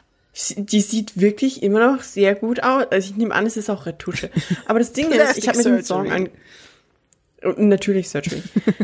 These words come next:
Speaker 1: Ähm, ich hab mir den Song angehört, weil ich echt gehofft hatte, weil Busta Rhymes ja ab und zu richtig krasse, schnelle
Speaker 2: Jo.
Speaker 1: Rhymes spittet,
Speaker 2: Jo.
Speaker 1: so. Der hat ja auch mal den Weltrekord, glaub ich.
Speaker 2: Ja,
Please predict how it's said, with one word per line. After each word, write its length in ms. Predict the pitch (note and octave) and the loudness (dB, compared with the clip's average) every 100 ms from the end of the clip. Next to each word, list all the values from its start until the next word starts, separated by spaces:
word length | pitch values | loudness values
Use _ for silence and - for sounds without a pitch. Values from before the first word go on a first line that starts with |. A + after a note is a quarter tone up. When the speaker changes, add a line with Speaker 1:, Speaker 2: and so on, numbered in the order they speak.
| - F#3 | -4 0
Speaker 1:
Ähm, 520 | F#3+ F3 E3+ E3+ A3+ - | 4 4 2 -4 -8 -4
ich 140 | - | 0
hab 100 | G#3 | 6
mir 60 | A#3+ | 6
den 160 | G#3 | 6
Song 320 | - D#3 F#3 | 4 4 4
angehört, 460 | G#3 A3 A#3 B3 B3+ | 2 2 2 2 2
weil 100 | F#3 | 0
ich 140 | F3 - | -2 -2
echt 220 | G3+ - | -2 -2
gehofft 340 | F3 D#3 - | -6 -6 -2
hatte, 380 | G#3+ A3 A3+ A3 | -2 2 2 2
weil 380 | F3+ E3 F3+ G#3+ | 2 4 4 0
Busta 320 | G#3 F3 - | 0 -2 0
Rhymes 520 | D3+ D3+ F#3 A3+ A#3+ - | 0 2 2 0 -2 -2
ja 120 | E3 | -2
ab 120 | - | -2
und 120 | F#3+ | -4
zu 160 | A3 A3 | -2 0
richtig 420 | A#3 G#3 A3+ - | -2 -4 -10 -10
krasse, 680 | - A3+ - - G3+ A3+ B3+ - _ _ _ _ _ _ _ _ _ _ _ | -4 -4 -4 0 0 0 -4 -10 _ _ _ _ _ _ _ _ _ _ _
schnelle 800 | - - F3+ E3 F#3+ G#3+ A3 C4 - | -6 -2 2 4 6 6 4 0 2
Speaker 2:
Jo. 160 | D#3 C#3 _ _ - | 2 2 _ _ 0
Speaker 1:
Rhymes 640 | F#3 G3+ A#3 G3+ - - - | 2 4 4 2 -2 -10 -10
spittet, 640 | - - F3 - C3+ C3+ | -14 -6 -6 -4 -6 -4
Speaker 2:
Jo. 120 | C#3+ C3+ C3+ | 2 4 2
Speaker 1:
so. 40 | D3 | -6
Der 140 | E3 F#3 | -4 -2
hat 120 | A3 | 2
ja 140 | A3+ | 2
auch 160 | F#3+ F3 | 2 0
mal 100 | E3+ | -2
den 160 | D#3+ D3 | 0 2
Weltrekord, 600 | G3+ - B3 C4 C4 - | 0 -2 -2 -2 -2 0
glaub 240 | C4 C4 | 0 2
ich. 260 | C#4 C4+ _ _ _ - | 0 -4 _ _ _ -8
Speaker 2:
Ja, 420 | C3 D3 D3 | 2 4 4